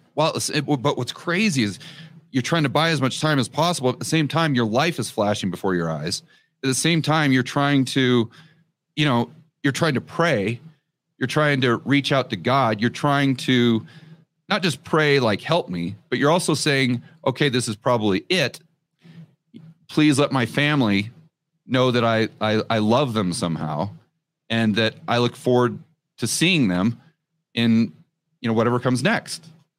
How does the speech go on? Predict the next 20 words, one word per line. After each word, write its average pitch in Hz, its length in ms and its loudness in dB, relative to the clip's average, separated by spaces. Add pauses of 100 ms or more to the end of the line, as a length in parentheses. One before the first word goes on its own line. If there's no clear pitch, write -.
(140)
All 190 240 0
this 123 200 -4
happening 131 380 -2
at 92 100 -4
the 90 60 -8
same 120 260 0
time. 101 420 -4 (460)
Very 147 240 0
difficult. 98 500 -8 (1040)
Nothing 156 300 0
like 117 200 0
I've 98 200 -4
ever 127 140 0
experienced 98 500 -4
in 80 60 -6
my 78 120 -6
life, 73 260 -10 (180)
obviously. 78 420 -10 (2250)
So 160 200 0
then, 151 520 0